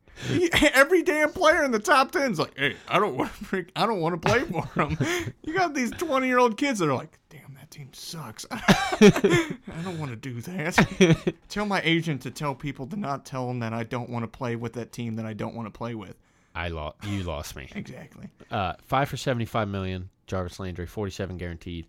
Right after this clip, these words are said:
Speaker 2: That is a fat payday.
Speaker 1: And that's good for Cleveland.
Speaker 2: Is it good? Is it good for Cleveland?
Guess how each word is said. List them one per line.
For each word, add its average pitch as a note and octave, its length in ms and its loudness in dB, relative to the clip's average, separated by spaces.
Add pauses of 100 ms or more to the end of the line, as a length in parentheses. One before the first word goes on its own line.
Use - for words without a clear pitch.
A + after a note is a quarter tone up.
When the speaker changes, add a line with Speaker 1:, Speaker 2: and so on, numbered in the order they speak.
(500)
Speaker 2:
That G2 160 -6
is F2 160 -8
a D#2 160 -8
fat - 500 -14
payday. - 440 -12 (200)
Speaker 1:
And A#2 180 -10
that's A2+ 360 -10
good A2+ 240 -6
for - 100 -16
Cleveland. - 460 -18 (380)
Speaker 2:
Is G#2 120 -8
it A2 160 -6
good? E3 420 2
Is F3 200 -4
it F#3 180 -8
good F3+ 340 -8
for - 140 -14
Cleveland? E3 380 -8